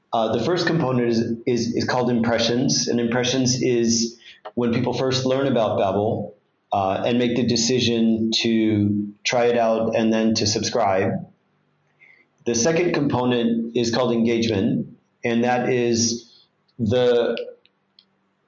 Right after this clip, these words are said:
visualization of learning progress, the nudges to get people to return, anything that involves, uh,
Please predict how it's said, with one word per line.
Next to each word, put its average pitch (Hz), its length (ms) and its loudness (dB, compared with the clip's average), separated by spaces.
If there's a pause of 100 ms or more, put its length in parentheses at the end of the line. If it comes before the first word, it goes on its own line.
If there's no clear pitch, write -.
(960)
visualization 143 1160 2
of 120 180 0
learning 120 360 0
progress, 127 880 0
the 110 120 0
nudges 120 480 2
to 123 120 0
get 113 220 0
people 117 300 0
to 110 140 0
return, 117 960 0
anything 160 320 0
that 143 120 2
involves, 120 640 0
uh, - 440 -6